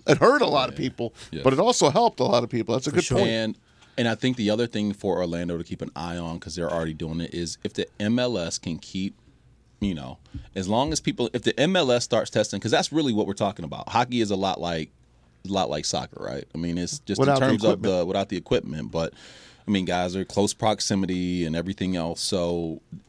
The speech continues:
Speaker 2: it, the M L S seems like they got it right right now. So, I mean, you just gotta keep an eye on that.
Speaker 3: Man, what some of these leagues should do is try to go to Europe and play.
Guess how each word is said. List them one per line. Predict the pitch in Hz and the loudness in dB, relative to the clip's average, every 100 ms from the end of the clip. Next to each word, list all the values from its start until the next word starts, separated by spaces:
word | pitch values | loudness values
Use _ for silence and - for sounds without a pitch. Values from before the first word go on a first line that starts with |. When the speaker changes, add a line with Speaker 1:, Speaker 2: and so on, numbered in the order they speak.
| _ | _
Speaker 2:
it, | - 98 | -6 -4
the | 98 113 | -2 2
M | 123 | 4
L | 135 123 | 4 4
S | 110 | 2
seems | - 107 101 | 2 0 0
like | 98 - | -2 -2
they | 87 | -4
got | 82 78 | -2 -4
it | |
right | 76 71 - | -4 -6 -8
right | - | -12
now. | - - - _ _ _ _ _ _ | -12 -14 -16 _ _ _ _ _ _
So, | - 71 71 64 | -8 -6 -4 -6
I | |
mean, | - 73 | -8 -6
you | |
just | 76 | -6
gotta | 85 | -6
keep | - 92 | -6 -6
an | 80 | -6
eye | 82 87 | -8 -8
on | 80 | -8
that. | - - - - - - - - | -8 -10 -14 -18 -14 -14 -12 -14
Speaker 3:
Man, | 107 95 | -14 -16
what | 90 90 | -10 -6
some | 135 | -4
of | 139 | -2
these | 117 113 104 | -2 -4 -2
leagues | 113 104 | -2 -2
should | - 107 | -4 -2
do | 127 | -2
is | 110 98 | -2 -4
try | - | -4
to | 104 | -4
go | 101 113 | -4 -4
to | 104 | -2
Europe | 110 131 95 - | -2 -4 -6 -12
and | 92 | -18
play. | 87 95 | -14 -14